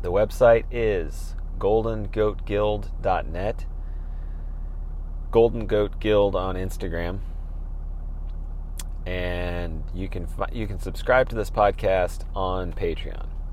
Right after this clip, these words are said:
And if you need a set of, a set of links, you can find that in the bio on Instagram, as well as, I believe it's on,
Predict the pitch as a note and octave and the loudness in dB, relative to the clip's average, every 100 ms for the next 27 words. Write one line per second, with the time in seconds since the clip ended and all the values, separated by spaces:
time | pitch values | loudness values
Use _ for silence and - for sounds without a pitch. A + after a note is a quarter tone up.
0 | - - - - - - F2 E2+ - E2+ | -6 -6 -6 -6 -6 -4 -4 -4 -4 -4
1 | E2+ G2 G2 G2 F2+ - - - - - | -2 0 0 0 -2 -4 -6 -6 -6 -6
2 | - - - - - - - - - - | -6 -6 -6 -6 -6 -6 -6 -8 -6 -6
3 | - - G2 F#2+ F#2 - B2 G#2+ F#2+ - | -4 0 4 4 2 6 8 8 6 0
4 | - - - A2+ G2 G#2+ A2 G#2+ - G2+ | -6 -2 4 4 4 2 0 -2 -4 -4
5 | E2+ - G2 G2 F#2 F2 - F#2+ E2+ - | -4 -2 -2 0 -2 -2 -4 -4 -2 2
6 | G2 G2 G2 F#2+ F2 - F2+ E2 D2+ - | 2 4 4 4 0 -2 -2 -2 -4 -6
7 | - - - - - - - G2+ G2 F2+ | -6 -6 -6 -6 -6 -6 -4 -2 -2 4
8 | A2+ A2+ G2+ F2+ - - - - - - | 6 6 4 2 -2 -6 -6 -6 -6 -4
9 | G2+ B2 B2 - - G#2 F#2+ F2+ E2 - | -2 -2 -2 -4 -4 -2 -2 -2 -4 -6